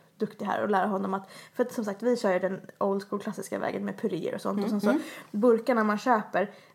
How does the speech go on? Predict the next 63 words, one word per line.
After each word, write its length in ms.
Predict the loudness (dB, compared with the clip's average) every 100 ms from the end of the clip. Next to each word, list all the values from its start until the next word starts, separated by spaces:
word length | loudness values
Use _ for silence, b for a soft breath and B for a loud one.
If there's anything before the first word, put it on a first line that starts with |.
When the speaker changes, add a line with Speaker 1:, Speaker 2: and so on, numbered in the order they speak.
| -6
Speaker 1:
eh, 180 | 2 2
egentligen 540 | 4 4 4 2 -2
så 80 | -2
blir 180 | 0 2
det 80 | 2
ju 160 | 0 0 B B _
mer 320 | 2 6 6
och 100 | 4
mer 160 | 2 0
bitar 640 | 4 2 2 -6 0 2 4 4
i. 80 |
Speaker 2:
Mm. 200 | 6 4
Speaker 1:
Eh, 220 | 2 0 0
för 100 | 0
det 80 |
är 40 | 0
också 200 | 0 -4
det. 260 | 0 0 -2 B B
Som 80 | 0
Speaker 2:
Mm. 100 | 2
Speaker 1:
vi 60 | 2
sa 140 | 2
med 140 | 0 4
gröten, 420 | 4 4 0 -2
det 80 | -2
som 100 | -2
skiljer 240 | -2 0
där 160 | 4 4
är 80 | 2
visst, 180 | -2 -2
det 120 | 2
är 40 |
lite 220 | 2 2 0
näringsmässigt, 600 | 0 -2 -4 -4 -8 -12 B B
eh, 260 | -4 -2 -2 -6 -10
så 220 | -8 -6 -2
på 120 | 0
gröten. 420 | 2 0 -2 -2
Men 180 | 0 0
på 120 | -4
burkarna, 540 | 0 4 2 2 -2
på 100 | -2
barnmatsburkarna, 800 | 0 2 0 -2 -2 -2 -2 -6
så 120 | -2
är 100 | 0 2
det 40 |
egentligen 280 | 2 0 -4
inte 120 | -6
så 60 | -6
mycket 180 | -4
näringsmässigt 760 | -2 0 -2 -4 -4 -2 -4 0
som 100 | 2
Speaker 2:
Nej, 200 | 6 4
Speaker 1:
det 60 | 4
skiljer, 140 | 4
utan 140 | 4
Speaker 2:
bitarna. 200 | 0 -2 2
Speaker 1:
det 80 | 4
är 40 |
bitarna, 520 | 6 4 4 0 0
hur 100 | -2
stora 300 | 2 2 4
Speaker 2:
Mm. 160 | 2